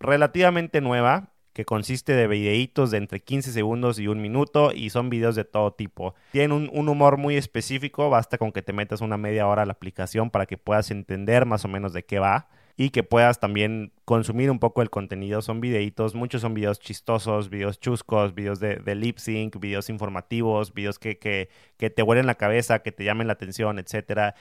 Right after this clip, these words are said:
Hay de todo tipo de cosas en, en, en TikTok. Eh,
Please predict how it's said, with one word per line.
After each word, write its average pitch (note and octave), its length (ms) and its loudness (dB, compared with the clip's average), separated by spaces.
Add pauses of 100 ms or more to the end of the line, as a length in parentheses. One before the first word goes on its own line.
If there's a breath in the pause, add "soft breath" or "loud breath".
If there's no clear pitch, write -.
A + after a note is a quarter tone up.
(180 soft breath)
Hay F3 220 6
de F3 100 2
todo D3 240 4
tipo B2+ 240 -2
de A2 80 2
cosas G#2 360 -4
en, G#2 120 -6
en, G2 400 -8
en F#2+ 460 -8
TikTok. - 440 -6 (140 soft breath)
Eh, A#2+ 520 2